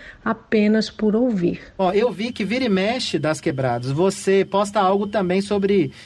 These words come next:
Speaker 2: incentivo nas ro-, nas suas redes sociais, né? Eu queria que você falasse sobre a importância dessas mensagens de apoio,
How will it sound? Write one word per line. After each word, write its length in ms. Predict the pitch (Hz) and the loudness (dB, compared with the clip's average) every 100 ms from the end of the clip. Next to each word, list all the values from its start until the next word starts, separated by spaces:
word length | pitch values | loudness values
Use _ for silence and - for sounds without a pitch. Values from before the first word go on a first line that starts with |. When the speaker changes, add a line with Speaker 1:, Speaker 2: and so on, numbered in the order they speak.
| - | -4
Speaker 2:
incentivo 720 | 190 208 208 202 - 196 151 | -4 0 -2 -2 2 2 2
nas 200 | 147 151 | 0 -4
ro-, 180 | 160 170 - - - | -4 -6 -6 -14 -8
nas 180 | 156 160 | -6 -2
suas 180 | 175 | -2
redes 240 | 156 175 - | 0 -2 -2
sociais, 580 | 202 202 233 175 147 139 | -4 -2 0 0 0 -4
né? 160 | 156 156 - - - | -6 -8 -16 -18 -10
Eu 160 | 165 | -8
queria 220 | 170 233 | -2 0
que 60 | 254 | 0
você 80 | 254 | 0
falasse 360 | 233 202 202 | 0 2 0
sobre 200 | 202 202 | -2 -2
a 20 | 220 | 0
importância 600 | 214 233 - 202 208 202 | 0 -2 -2 -2 -2 0
dessas 280 | 190 196 180 | -2 -2 -4
mensagens 440 | 190 - 175 175 | -4 -2 -2 0
de 80 | 185 | -2
apoio, 640 | 214 - 185 190 170 139 | -2 0 2 4 4 2